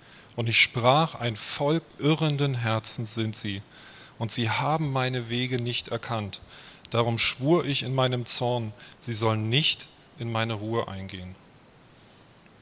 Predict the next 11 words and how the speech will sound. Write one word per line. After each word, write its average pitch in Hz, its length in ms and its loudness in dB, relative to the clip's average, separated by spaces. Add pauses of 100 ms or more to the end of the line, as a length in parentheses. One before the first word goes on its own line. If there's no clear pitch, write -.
(880)
Und 123 120 -4
das 135 120 0
ist - 80 -4
echt 127 200 4
ein 165 60 4
krasses - 580 4
Wort, 110 260 2
finde 113 260 -2
ich - 80 -2
so, 104 180 -4
ja. 117 240 -4